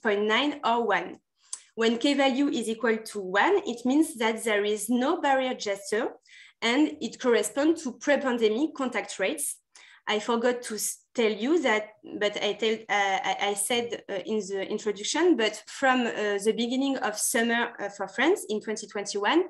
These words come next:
there is no more any, um, restrictions, so no curfew, no lockdown, anything. So, uh, there is only the barrier gestures that decrease contact rates.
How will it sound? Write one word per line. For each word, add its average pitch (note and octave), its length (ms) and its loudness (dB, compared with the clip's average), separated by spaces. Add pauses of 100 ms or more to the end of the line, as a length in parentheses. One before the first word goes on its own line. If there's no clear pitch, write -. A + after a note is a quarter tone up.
(220)
there A3 260 2
is A3 240 0
no B3+ 180 2
more C#4+ 300 4
any, B3 580 0
um, G3+ 640 -2
restrictions, G#3+ 720 -2
so F#3+ 120 -2
no A3 240 0
curfew, B3+ 480 -2
no B3 180 4
lockdown, A#3 640 0 (120)
anything. A#3+ 520 -4 (420)
So, A#3 300 2
uh, G3 580 0
there G3+ 160 2
is G#3 220 4
only B3+ 400 0
the G3 600 -2
barrier A3+ 320 2
gestures A#3 500 -2
that G#3 340 -4
decrease B3+ 400 -6
contact A#3 360 -6
rates. - 300 -10